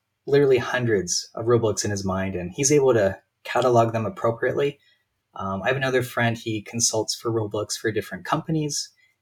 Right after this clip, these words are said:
So, uh, every Wednesday or Thursday night, we'll hop on to T T S,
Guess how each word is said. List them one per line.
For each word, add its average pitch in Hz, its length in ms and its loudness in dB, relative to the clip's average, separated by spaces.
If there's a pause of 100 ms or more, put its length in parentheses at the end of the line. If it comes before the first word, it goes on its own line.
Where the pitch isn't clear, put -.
(200)
So, 107 640 0 (360)
uh, 98 360 -6
every 131 320 2
Wednesday 123 380 0
or 120 80 4
Thursday 120 360 0
night, 127 220 0
we'll 107 120 0
hop 110 200 0
on 110 220 0
to 107 240 -4
T 123 200 -8
T 120 200 -2
S, 185 440 0